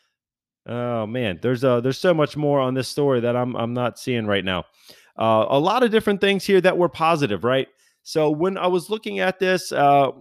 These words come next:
I did see that the margins were coming down. A lot of these price cuts were hitting the margins, but they were still able to, uh, maintain positive margins and sell more vehicles.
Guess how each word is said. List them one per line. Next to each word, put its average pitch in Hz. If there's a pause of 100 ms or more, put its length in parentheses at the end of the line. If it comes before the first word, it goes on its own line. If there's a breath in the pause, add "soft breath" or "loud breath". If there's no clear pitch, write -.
(120)
I 139
did 131
see 147
that 131
the 127
margins 110
were 101
coming 107
down. 101
A 107
lot 135
of 135
these 120
price 110
cuts 107
were 110
hitting 120
the 117
margins, 107 (540 soft breath)
but 104
they 110
were 101
still 107
able 104
to, 98 (220)
uh, 90
maintain 156
positive 135
margins 120 (380 soft breath)
and 107
sell 113
more 104
vehicles. 117